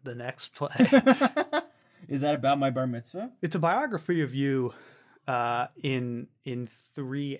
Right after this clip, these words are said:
Speaker 1: acts. The
Speaker 2: Oh.
Speaker 1: first three, three acts of, uh, kinda like Jewish religious services. Uh, the, the first,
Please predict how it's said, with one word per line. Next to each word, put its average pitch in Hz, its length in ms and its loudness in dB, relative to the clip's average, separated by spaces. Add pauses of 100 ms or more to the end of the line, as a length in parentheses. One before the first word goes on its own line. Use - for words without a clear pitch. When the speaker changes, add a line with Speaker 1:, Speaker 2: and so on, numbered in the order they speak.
Speaker 1:
acts. 117 520 -8
The 131 120 -8
Speaker 2:
Oh. 143 180 4
Speaker 1:
first 156 440 -6 (920)
three, 156 200 -4
three 156 360 -2
acts 127 340 -2
of, 117 380 -8 (100)
uh, 120 200 -16 (280)
kinda 127 180 -12
like 113 120 -16
Jewish 123 380 -6
religious 120 400 -8
services. 120 680 -10 (380)
Uh, 120 180 -2
the, 123 200 -8
the 127 100 -10
first, 160 600 -2